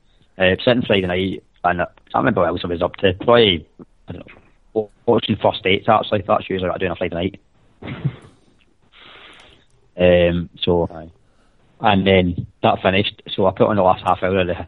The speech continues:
Speaker 1: the game. Oh, it was brilliant. The best half hour of football I've seen for a long time.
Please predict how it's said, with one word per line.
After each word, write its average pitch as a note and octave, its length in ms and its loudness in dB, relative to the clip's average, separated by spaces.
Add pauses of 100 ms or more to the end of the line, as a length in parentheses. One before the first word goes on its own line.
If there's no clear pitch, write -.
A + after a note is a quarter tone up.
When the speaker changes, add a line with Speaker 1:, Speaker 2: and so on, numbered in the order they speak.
(120)
Speaker 1:
the F#2+ 100 -16
game. G2+ 440 2 (380)
Oh, G#2 160 4
it F2 60 2
was F2 100 -6
brilliant. A2+ 440 0 (300)
The B2 80 -4
best C#3+ 220 4
half A2 200 2
hour F#2 120 0
of F2 80 -2
football G2 280 0
I've F2 120 -4
seen F#2 180 -6
for G#2 80 -2
a F2 80 4
long A2 160 2
time. D#3+ 280 -2